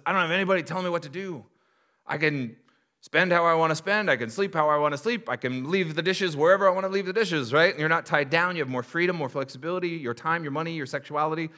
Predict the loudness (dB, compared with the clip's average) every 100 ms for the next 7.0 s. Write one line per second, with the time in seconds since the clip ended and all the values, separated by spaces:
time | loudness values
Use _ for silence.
0 | -20 _ -8 -8 -8 -4 4 4 4 -12
1 | _ _ -8 -2 -2 -4 -8 -6 -6 -4
2 | -2 0 -2 -4 -8 -10 -8 -6 -6 -8
3 | -10 -6 -6 -6 -4 -4 -6 -16 -6 -4
4 | 0 0 0 0 2 4 2 0 -2 -14
5 | _ _ _ _ _ _ -20 -12 -4 -2
6 | 0 -2 -4 -2 -2 -4 -4 -4 -4